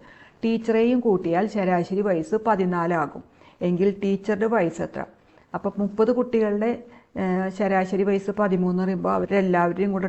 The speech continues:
ടോട്ടൽ വയസ്സ് എത്ര വരും? മുപ്പത് into പതിമൂന്ന് വരും. ഇനി ടീച്ചറെയും കൂടെ കൂട്ടുക എന്ന് പറയുമ്പോൾ, ഏഹ്, കണ്ടു,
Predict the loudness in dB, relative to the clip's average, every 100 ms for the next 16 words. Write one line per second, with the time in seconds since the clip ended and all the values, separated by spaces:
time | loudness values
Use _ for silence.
0 | 0 0 0 -2 0 0 0 -2 -4 -4
1 | -10 _ _ _ _ -10 0 4 6 4
2 | 0 -10 -8 -6 -2 0 2 2 0 -2
3 | -2 -6 -8 -8 -10 -16 _ _ _ -4
4 | -2 -2 -2 -2 0 2 2 0 0 0
5 | 0 -2 0 0 0 -2 -4 -8 -20 _
6 | _ _ -10 -4 -4 -4 -6 -8 -12 -18
7 | _ _ _ _ _ _ _ _ _ _
8 | _ -2 0 -2